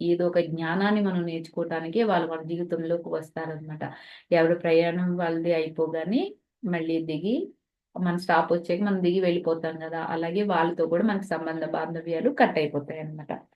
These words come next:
మనం ఏదైతే నేర్చుకున్నామో అదే వాళ్ళ దగ్గర నుంచి తీసుకోవాలి కానీ, ఆ, మనం, ఏ, attachment, no attachment, no, only detachment అనే ఇది కానీ మనం ఉండాలండి. ఇది మనకి ఈరోజు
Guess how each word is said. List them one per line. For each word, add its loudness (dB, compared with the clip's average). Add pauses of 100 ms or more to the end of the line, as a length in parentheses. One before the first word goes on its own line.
(340)
మనం 4
ఏదైతే 4
నేర్చుకున్నామో -2 (200)
అదే 2
వాళ్ళ 4
దగ్గర 2
నుంచి -4
తీసుకోవాలి 2
కానీ, -2 (460)
ఆ, 0
మనం, 0
ఏ, 4 (460)
attachment, 0
no 0 (140)
attachment, 0
no, -2 (200)
only 2
detachment -2
అనే -8 (100)
ఇది -4
కానీ -4
మనం 2
ఉండాలండి. -6 (460)
ఇది 2
మనకి 2
ఈరోజు 2